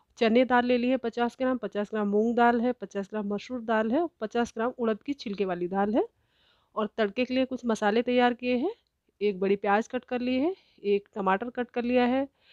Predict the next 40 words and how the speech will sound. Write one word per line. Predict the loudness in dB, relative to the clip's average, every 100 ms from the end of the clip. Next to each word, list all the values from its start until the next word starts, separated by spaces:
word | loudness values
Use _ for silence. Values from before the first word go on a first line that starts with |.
| -20 _
दो | -2 0
तीन | -2 -2
हरी | 0 0
मिर्च | 0 -2 -6
कट | -8 -4
कर | -4
ली | -2 -2
है | -2 -4 _ _ _ _ _ _ -10
और | -6 -6
एक | -4 -6
चौथाई | -6 -6 -6 -4
चम्मच | -2 0 0 -2 -16 -20 -20 -20 -2
मेथी | 2 2 2 0
ले | 0
ली | 0 0
है | -2 -4 _ _ _ _ _
और | -6 -4 -4 -6 _
थोड़े | -2 -2
से | -4
लहसुन | -4 -2 0 0 0 -2 -8 -8
कट | -6 -4
कर | -4
लिए | -2 0 2
हैं | 0 -4 _ _ _ -14
और | -14
थोड़ी | -4 -2 -2
सी | -4
धनिया | -2 0 0
पत्ते | -4 -10 -10
ले | -10
लिए | -10 -10
हैं। | -12 _ _ _ _ _ _ _ _ _ _ _ _ _ _ -10
तो | -8
हम | -6 -6
बनाने | -4 -2 -2 -2
के | -2
लिए | -4
देख | 2 2 2
लेते | -2 0 0
हैं। | 0